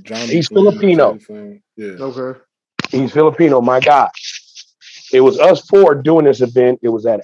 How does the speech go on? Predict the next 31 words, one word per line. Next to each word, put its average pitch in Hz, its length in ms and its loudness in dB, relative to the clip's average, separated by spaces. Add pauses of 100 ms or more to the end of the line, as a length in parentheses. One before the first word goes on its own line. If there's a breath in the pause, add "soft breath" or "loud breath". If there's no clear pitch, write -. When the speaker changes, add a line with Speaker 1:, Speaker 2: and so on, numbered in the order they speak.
Speaker 2:
Alcatraz 131 800 -2
Prison. - 480 -12 (800)
Speaker 3:
Oh, 180 120 -2
I 190 80 0
remember 208 440 -2
this. 120 360 -8
I 147 80 -8
remember 156 400 -6
this. 113 420 -14 (100)
Speaker 2:
You 240 160 -12
feel 165 300 2
me? 214 260 0 (120)
Speaker 3:
Yes, 131 340 -8
I 127 120 -10
remember 113 480 -14
this. - 80 -20 (460)
Speaker 2:
So 147 340 2
it 147 100 2
was 143 260 2
us 196 260 2
four 170 600 4 (440)
doing 147 200 2
announcing. 151 460 0
They 104 80 -4
had 117 240 -4
four 170 240 0
courts. - 600 -4
Bobito 123 400 -6
was 139 100 -6
number 165 220 -2
one. 156 520 -2